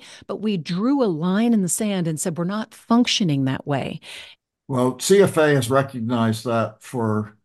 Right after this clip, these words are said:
Speaker 2: decades.
Speaker 1: Mm-hmm.
Speaker 2: And we commend exclusive buyer brokers who really, uh, are trying to offer good value,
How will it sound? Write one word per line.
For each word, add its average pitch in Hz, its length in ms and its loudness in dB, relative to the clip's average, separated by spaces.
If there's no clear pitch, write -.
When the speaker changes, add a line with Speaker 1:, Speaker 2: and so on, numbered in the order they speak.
Speaker 2:
decades. 110 800 -2
Speaker 1:
Mm-hmm. 156 220 0
Speaker 2:
And 110 320 4
we 117 140 0
commend 131 500 2
exclusive 117 500 -2
buyer 110 280 2
brokers 110 580 -2
who 123 160 -4
really, 135 600 2
uh, 123 180 -2
are 120 180 2
trying 147 280 4
to 127 80 4
offer 120 340 0
good 107 240 -2
value, 104 580 -2